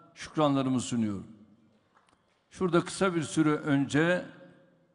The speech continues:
yirmi bin muhtarımızla Ankara'da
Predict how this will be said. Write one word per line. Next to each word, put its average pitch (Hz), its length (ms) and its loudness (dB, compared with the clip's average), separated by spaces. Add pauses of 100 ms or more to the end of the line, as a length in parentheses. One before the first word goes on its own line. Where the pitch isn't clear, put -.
(960)
yirmi 170 440 -2
bin 143 500 0
muhtarımızla 151 1120 2 (480)
Ankara'da 156 800 0